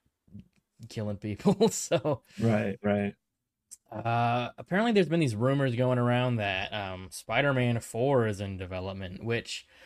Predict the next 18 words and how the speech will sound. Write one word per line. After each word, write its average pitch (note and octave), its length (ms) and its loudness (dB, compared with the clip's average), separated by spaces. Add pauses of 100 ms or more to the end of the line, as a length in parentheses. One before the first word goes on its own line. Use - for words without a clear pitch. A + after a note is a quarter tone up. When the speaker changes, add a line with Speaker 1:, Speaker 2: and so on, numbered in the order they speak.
Speaker 1:
when D3 120 2
you D#3+ 100 8
actually F3+ 280 6
look C#3 460 4
at B2 220 6
where A#2+ 180 4
this A#2+ 180 0
rumor A#2 280 0
comes G#2+ 420 -6
from, C3 320 0
it's - 240 -10
like, A2+ 160 -10
w-, F2+ 240 -14 (120)
n-, A#2+ 300 -10
no. G2+ 380 -4 (100)
It's G#2+ 200 -8
so, C3 420 2 (540)
uh, C#3 260 4